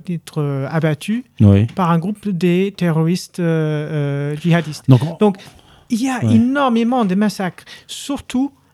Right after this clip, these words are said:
Speaker 1: euh, les massacres des bouddhistes dont on parle pas et des hindous aussi.
Speaker 2: Hmm.
Speaker 1: Juste aujourd'hui, euh, il y a eu un reportage de quatre-vingt-treize personnes, corps qui ont été retrouvés. J'ai
Speaker 2: Ouais.
Speaker 1: vu les images,
Speaker 2: Ouais.
Speaker 1: euh, des,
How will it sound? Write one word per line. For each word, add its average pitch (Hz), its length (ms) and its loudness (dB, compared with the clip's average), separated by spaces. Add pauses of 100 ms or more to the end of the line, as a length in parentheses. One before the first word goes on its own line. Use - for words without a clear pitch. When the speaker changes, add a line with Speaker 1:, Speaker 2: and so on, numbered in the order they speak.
(140)
Speaker 1:
euh, 180 240 0
les 175 140 0
massacres 185 560 -2
des 170 160 -2
bouddhistes 175 440 -2
dont 202 260 -2
on 202 120 2
parle 190 200 -2
pas 202 260 -2
et 240 100 -2
des 214 220 -2
hindous 190 260 2
aussi. 160 320 -6 (260)
Speaker 2:
Hmm. 95 240 4
Speaker 1:
Juste 196 380 -4
aujourd'hui, 175 760 -2 (220)
euh, 156 580 0
il 170 80 -4
y 175 100 2
a 175 120 2
eu 196 160 0
un 175 100 2
reportage 185 840 -2
de 147 400 -2 (160)
quatre-vingt-treize 196 880 0
personnes, 151 600 -6
corps 160 260 0
qui - 120 -4
ont 151 40 0
été 143 220 -4
retrouvés. 160 480 -2
J'ai 165 120 2
Speaker 2:
Ouais. - 120 6
Speaker 1:
vu 254 60 6
les 185 180 0
images, 170 380 -2
Speaker 2:
Ouais. 104 220 4 (400)
Speaker 1:
euh, 156 280 0
des, 180 180 0